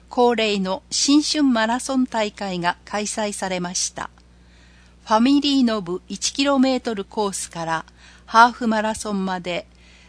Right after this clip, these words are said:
多種多様な種目に、今年は島内外より二千百六十七人が出場。凛とした新春の潮風を肌で感じながら、風光明媚な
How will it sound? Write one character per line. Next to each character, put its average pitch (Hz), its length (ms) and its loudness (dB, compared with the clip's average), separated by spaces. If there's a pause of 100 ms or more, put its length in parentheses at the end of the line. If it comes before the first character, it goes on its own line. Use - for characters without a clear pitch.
(100)
多 240 180 -2
種 240 360 -2
多 226 160 -2
様 277 240 0
な 214 160 0
種 - 180 -2
目 196 340 -6
に、 170 200 -6 (180)
今 214 160 -8
年 220 380 -4
は 170 240 -2 (560)
島 285 360 0
内 269 300 2
外 202 300 0
よ 170 140 -4
り 151 260 -12
二 190 120 -2
千 294 300 2
百 262 340 -6
六 180 300 -6
十 240 240 -2
七 190 300 0
人 240 220 0
が 170 120 -10
出 - 360 -6
場。 160 280 -10 (680)
凛 294 240 0
と 226 160 -2
し - 100 -4
た 175 220 -4
新 254 280 2
春 226 260 -2
の 180 280 -2
潮 208 300 -4
風 175 380 -8
を 156 220 -10 (280)
肌 208 320 0
で 202 120 -4
感 220 280 -2
じ 202 160 -6
な 185 180 -4
が 170 160 -6
ら、 170 180 -6 (360)
風 302 240 -4
光 262 320 -4
明 220 240 0
媚 170 180 -10
な 165 240 -6